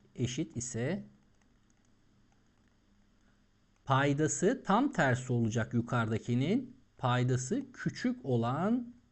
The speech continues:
ne olacak? Büyük olacak. Çünkü bunları tam kısımlı kesire çevirdiğin zaman orada eğer çevriliyorsa gö-, daha rahat görebilirsin.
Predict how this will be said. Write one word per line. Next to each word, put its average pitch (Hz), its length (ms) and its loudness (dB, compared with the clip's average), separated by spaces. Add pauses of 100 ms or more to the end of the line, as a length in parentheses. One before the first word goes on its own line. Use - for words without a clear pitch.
(240)
ne 151 60 -4
olacak? 185 760 2 (840)
Büyük 151 380 2
olacak. 92 420 -2 (2500)
Çünkü 151 520 -2 (180)
bunları 127 400 2
tam 143 240 -2
kısımlı 135 400 -2
kesire 131 380 0
çevirdiğin 127 520 0
zaman 127 460 0 (1120)
orada 113 500 -2 (300)
eğer 104 280 -6
çevriliyorsa 104 580 -4
gö-, 104 280 -2
daha 117 220 0
rahat 101 260 -6
görebilirsin. 101 960 -4